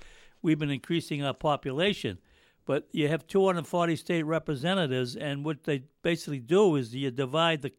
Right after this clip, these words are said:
the state by two hundred forty, and that's the number of people each district is supposed to represent. But to allow for some flexibility, they allow a ten percent deviation. So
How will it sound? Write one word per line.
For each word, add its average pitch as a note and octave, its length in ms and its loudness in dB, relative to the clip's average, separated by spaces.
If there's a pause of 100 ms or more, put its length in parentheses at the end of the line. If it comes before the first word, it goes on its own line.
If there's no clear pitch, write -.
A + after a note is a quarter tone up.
(180)
the D3 80 -8
state F3 460 0 (720)
by D3 140 0
two E3+ 280 2
hundred C#3+ 280 0
forty, F3 500 2
and C3 100 -4
that's E3+ 180 -2
the D3 120 -2
number D3+ 380 -2
of C#3 180 -2 (540)
people D#3 500 2
each F3+ 300 -2
district E3 400 -2
is C#3 100 -2
supposed D#3 320 -4
to D3 120 -4
represent. D#3 680 -2 (580)
But D#3+ 180 0
to D#3 120 2
allow F3+ 220 6
for D#3 160 -2
some G#3+ 260 4
flexibility, C3 760 -2
they C#3 180 0
allow E3+ 260 4
a C#3 60 0
ten F3 220 0
percent C#3+ 400 -4
deviation. D3 760 0 (460)
So D3 400 2